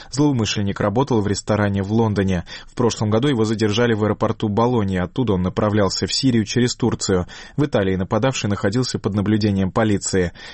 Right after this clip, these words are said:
Третьего июня в Лондоне автомобиль врезался в толпу на Лондонском мосту. После этого трое злоумышленников с ножами выскочили из машины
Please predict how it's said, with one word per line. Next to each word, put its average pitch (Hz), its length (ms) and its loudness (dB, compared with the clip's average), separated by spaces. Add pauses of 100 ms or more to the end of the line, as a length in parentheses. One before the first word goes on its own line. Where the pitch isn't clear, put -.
Третьего 98 460 2
июня 117 320 2
в 95 80 -2
Лондоне 113 400 0
автомобиль 107 500 0
врезался 104 540 2
в - 80 -6
толпу 101 340 0
на 120 120 2
Лондонском 101 600 0
мосту. 107 420 0
После 98 400 0
этого 101 260 0
трое 101 240 2
злоумышленников 98 720 0
с - 80 -4
ножами 107 440 2
выскочили 101 560 0
из 92 100 0
машины 117 480 0